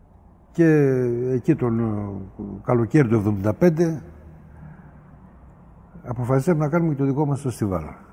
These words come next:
Με μεγάλη συμμετοχή εθελοντική και προσφορά, μιλήσαμε με τους καλλιτέχνες, συμμετείχαν και στην διοργάνωση και στην, με τις ιδέες τους και αυτοί.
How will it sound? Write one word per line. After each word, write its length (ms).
Με 160
μεγάλη 420
συμμετοχή 840
εθελοντική 960
και 140
προσφορά, 640
μιλήσαμε 400
με 60
τους 100
καλλιτέχνες, 920
συμμετείχαν 880
και 120
στην 180
διοργάνωση 720
και 160
στην, 280
με 120
τις 180
ιδέες 380
τους 180
και 100
αυτοί. 360